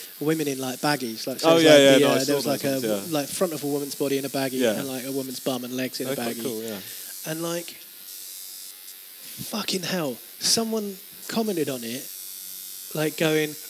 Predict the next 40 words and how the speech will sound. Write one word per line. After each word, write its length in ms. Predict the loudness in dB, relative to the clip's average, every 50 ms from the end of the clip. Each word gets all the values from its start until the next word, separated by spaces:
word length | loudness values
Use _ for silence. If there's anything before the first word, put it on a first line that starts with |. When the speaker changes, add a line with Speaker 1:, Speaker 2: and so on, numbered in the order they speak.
| -16 -12 -6 -4
Speaker 1:
"Oh, 220 | -2 -2 -2 -4 -8 -12 -12 -6
I 40 | -2
don't 160 | 0 0 0 0
like 200 | 0 -2 -2 -2
what 100 | -2 -2
this 160 | -2 -2 -4
implies. 440 | -4 -6 -4 -2 -2 -2 -2 -2 -6
I 80 | -6 -8
think 160 | -8 -8 -6
this 140 | -4 -4 -4
is 120 | -4 -4
a 40 | -4
very 180 | -2 -2 -2 0
Speaker 2:
Oh, 80 | 0
Speaker 1:
negative 300 | 0 -2 -2 0 4 4 6 6 6
Speaker 2:
really? 140 | 4 2
Speaker 1:
thing 80 | 0 -2
for 120 | -4 -4
what 100 | -4 -4
this 160 | -2 -4 -4 -4
implies." 380 | -6 -6 -6 -4 -2 -2 -2
And 80 | -2 -4
I 40 | -4
was 100 | -2 -2
like, 240 | 0 -2 -2 -2 -6 -10 -18 -20 -20 -20 -20 -20 -20 -20 -20 -18 -16 -16 -14 -14 -14 -14 -14 -14 -16 -14 -14 -14 -14 -14 -14
"What 180 | -12 -10 -6 -4
are 40 | -4
you 100 | -4 -4
talking 400 | -4 -6 -6 -6 -6 -6 -8 -8
about?" 160 | -8 -8 -10 -10 -10 -8
Speaker 2:
Jesus. 400 | -8 -8 -8 -8 -10 -12 -10 -6
Speaker 1:
So 180 | -2 0 0 0
I 60 | 0
just 180 | 0 -2 -2
messaged 340 | 0 2 2 2 2 0 -2
him 100 | -4 -4
and 100 | -4 -4
I 20 | -4
was 140 | -4 -4
like 300 | -2 -2 -2 -2 -4 -6